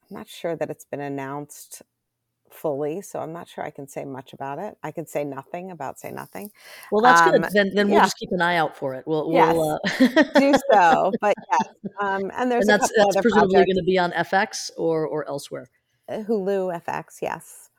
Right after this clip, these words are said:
Speaker 2: Great. That's
Speaker 1: Um,
Speaker 2: great.
Speaker 1: yeah, I don't know when you're releasing this. So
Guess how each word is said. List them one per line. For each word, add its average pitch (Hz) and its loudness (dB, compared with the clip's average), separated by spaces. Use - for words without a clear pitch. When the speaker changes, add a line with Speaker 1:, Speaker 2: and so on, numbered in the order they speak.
Speaker 2:
Great. 156 -10
That's 151 -10
Speaker 1:
Um, 156 -12
Speaker 2:
great. 147 -14
Speaker 1:
yeah, 160 0
I 190 -4
don't 190 -2
know 185 -2
when 170 -2
you're 170 -4
releasing 156 -6
this. 156 -10
So 165 -4